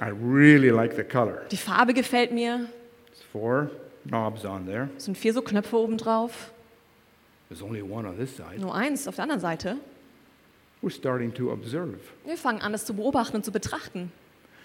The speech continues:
Speaker 1: What's it for?
Speaker 2: Wofür benutze ich das?
Speaker 1: I don't know, I like it.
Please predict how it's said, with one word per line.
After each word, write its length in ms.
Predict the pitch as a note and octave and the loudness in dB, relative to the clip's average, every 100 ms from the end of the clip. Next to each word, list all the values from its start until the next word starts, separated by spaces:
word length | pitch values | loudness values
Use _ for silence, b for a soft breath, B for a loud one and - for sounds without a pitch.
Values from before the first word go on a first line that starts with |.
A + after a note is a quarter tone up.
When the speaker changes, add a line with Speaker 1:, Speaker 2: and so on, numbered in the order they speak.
| b b b _ _ _ _ _ - | b b b _ _ _ _ _ 4
Speaker 1:
What's 220 | F3 F3+ | 6 6
it 80 | F3+ | 4
for? 380 | G#3+ A3+ B2+ - - - - | 8 10 8 0 -10 -12 -8
Speaker 2:
Wofür 380 | A#3+ - D#4+ C#4+ | -8 -2 0 0
benutze 460 | - G#3+ C#4 - | -2 -4 -2 0
ich 60 | D4+ | 0
das? 340 | F3+ E3 - | 0 -4 -8
Speaker 1:
I 40 | - | -4
don't 180 | E3 | -2
know, 100 | G#2 | 0
I 40 | A#2+ | 2
like 200 | C#3 | 2
it. 100 | F#3 | 0